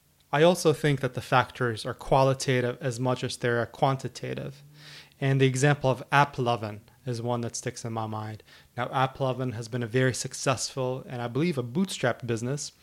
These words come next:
but they've operated as a black box performance,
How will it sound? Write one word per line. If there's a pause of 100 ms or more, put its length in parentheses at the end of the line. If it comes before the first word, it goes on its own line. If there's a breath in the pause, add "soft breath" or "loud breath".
(420 soft breath)
but
they've
operated
as
a
black
box (360 soft breath)
performance,